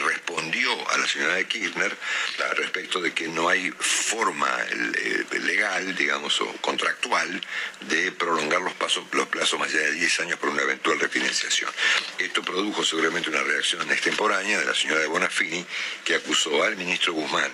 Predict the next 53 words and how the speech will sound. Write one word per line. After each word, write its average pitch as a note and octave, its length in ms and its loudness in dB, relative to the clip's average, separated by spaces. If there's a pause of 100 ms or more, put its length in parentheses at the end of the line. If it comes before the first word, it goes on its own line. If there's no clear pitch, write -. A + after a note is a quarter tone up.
(100)
y F2+ 120 2
al F2+ 100 0
presidente E2+ 440 0
Fernández F2+ 560 0 (480)
de E2+ 340 2 (140)
mentirle F2 640 -2
a - 20 2
los D#2 160 2
argentinos. D2 500 0
No F2 140 0
estuvi-, F2+ 460 -2
no G2 140 2
estuvieron, F#2+ 580 0
nos F#2 160 0
estuvieron A#2 340 0
engañando G2 400 0
todo G#2 140 0
el F2+ 60 -6
tiempo, D2+ 400 -2 (120)
¿no? - 180 -2 (760)
Eh, D2+ 520 2
y - 40 4
lo D2+ 120 2
acusó - 280 2
de E2+ 60 2
mentiroso, F#2 760 2
de, C2 320 2
de - 200 -2
falta - 320 0
de D#2+ 120 2
honor F2 420 2
y D2+ 60 2
no - 60 0
sé - 100 2
cuánta - 240 -2
cosa, - 240 0
lo - 100 -4
que - 80 0
mucha - 240 2
gente D2+ 200 -4
interpretó E2+ 520 -2 (360)
que D#2 80 -4
era D#2+ 80 -2
un D2 100 -2
mensaje D2+ 460 0
cifrado, F2 640 0
pero C#2 140 -2
enviado D#2 380 0
por C#2+ 140 -2
la C#2 60 2
señora D2 260 0
de C#2+ 120 0
Kirchner, - 420 -2